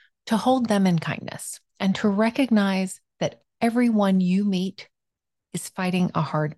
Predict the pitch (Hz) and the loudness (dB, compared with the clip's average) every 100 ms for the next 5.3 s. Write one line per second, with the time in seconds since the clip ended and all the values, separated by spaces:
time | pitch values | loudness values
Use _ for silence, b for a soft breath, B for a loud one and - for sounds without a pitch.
0 | - - 67 - - _ _ _ B B | -6 -6 -6 -8 -12 _ _ _ B B
1 | _ - 175 180 240 247 180 190 - 214 | _ -2 0 2 2 0 0 0 0 -6
2 | 165 175 170 165 - 160 156 160 - 156 | -4 -4 -4 -6 -8 -4 -2 -4 -4 -4
3 | 143 151 - - 185 185 185 180 175 - | -4 -6 -8 -2 0 2 2 0 -4 -6
4 | 165 - 175 170 165 156 - 147 - 156 | -6 0 2 2 2 0 -2 -6 -6 -8
5 | - - - | -8 -10 -16